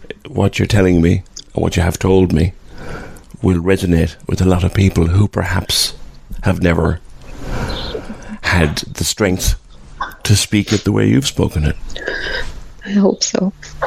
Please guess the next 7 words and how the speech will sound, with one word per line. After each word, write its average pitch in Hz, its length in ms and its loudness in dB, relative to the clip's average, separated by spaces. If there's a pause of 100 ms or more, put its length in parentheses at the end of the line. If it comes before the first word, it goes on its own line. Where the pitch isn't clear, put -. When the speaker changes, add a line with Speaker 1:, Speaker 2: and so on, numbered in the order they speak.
(1900)
Speaker 2:
And 196 160 2
to 196 140 0
recognise, 185 920 2
you 165 120 4
know, 160 400 4 (1080)
that 196 200 -2
our, 190 200 2